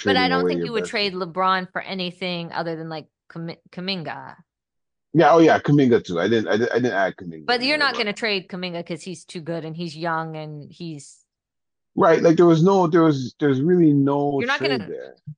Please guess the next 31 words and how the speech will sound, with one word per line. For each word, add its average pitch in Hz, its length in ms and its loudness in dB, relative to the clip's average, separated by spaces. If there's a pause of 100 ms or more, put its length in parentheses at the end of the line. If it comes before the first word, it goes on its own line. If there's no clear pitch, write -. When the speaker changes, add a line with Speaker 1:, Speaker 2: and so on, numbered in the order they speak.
Speaker 1:
Yeah. 175 260 -10 (120)
Speaker 2:
But 101 260 -4 (1000)
if, 139 260 2
if, 151 260 2 (1080)
here's 180 140 4
the 165 60 4
Speaker 1:
If 160 60 0
Speaker 2:
thing. 180 180 4
Speaker 1:
you 554 100 -4 (100)
think 427 180 -4
a 392 60 -2
player, 320 340 -2
if 254 140 -4
Speaker 2:
If 143 80 2
Speaker 1:
you 185 100 4
Speaker 2:
you 220 60 -4 (360)
Speaker 1:
think 269 140 -16
a - 20 -20
player 254 280 -6
is 214 100 -8
Speaker 2:
if 214 80 -4
Speaker 1:
really 214 180 -6
unhappy, 196 920 -10 (220)
like 180 180 -8
LeBron, 156 480 -10
Speaker 2:
Yeah. - 220 -12
Speaker 1:
or 147 100 -20
really, 190 560 -6
like, 160 500 -10 (1600)
you 381 100 -12
know, 196 220 -12